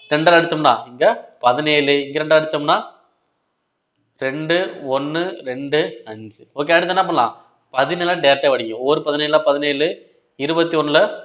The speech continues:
ஒரு பதினேழா பதினேழு, மீதி நாலு, நாற்பத்தி ரெண்டுல ரெண்டு பதினேழா முப்பத்தி நாலு,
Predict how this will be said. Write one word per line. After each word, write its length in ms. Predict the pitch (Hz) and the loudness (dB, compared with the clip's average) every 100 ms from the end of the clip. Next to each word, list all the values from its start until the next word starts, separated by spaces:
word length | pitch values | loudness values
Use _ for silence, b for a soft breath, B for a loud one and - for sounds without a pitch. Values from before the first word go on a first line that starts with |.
| - | -2
ஒரு 240 | 143 156 | 0 2
பதினேழா 440 | 151 147 151 147 | 2 2 2 2
பதினேழு, 800 | 156 - 123 147 147 147 175 214 - | 2 0 -2 -4 -2 -2 -4 -6 -10
மீதி 280 | 135 143 | -8 -6
நாலு, 420 | 131 117 131 151 156 | -6 -2 -2 -2 -2
நாற்பத்தி 520 | 123 135 160 - 143 | -2 -4 -6 -10 -8
ரெண்டுல 460 | 123 139 143 160 233 b b b _ - | -6 -6 -2 -2 -4 b b b _ -8
ரெண்டு 320 | 135 160 185 | -6 -4 0
பதினேழா 580 | 175 156 156 151 160 247 - | 2 2 0 0 0 0 -6
முப்பத்தி 440 | - _ 156 156 139 | -20 _ -4 -2 -4
நாலு, 640 | 117 123 147 147 202 - | 0 2 4 2 -2 -8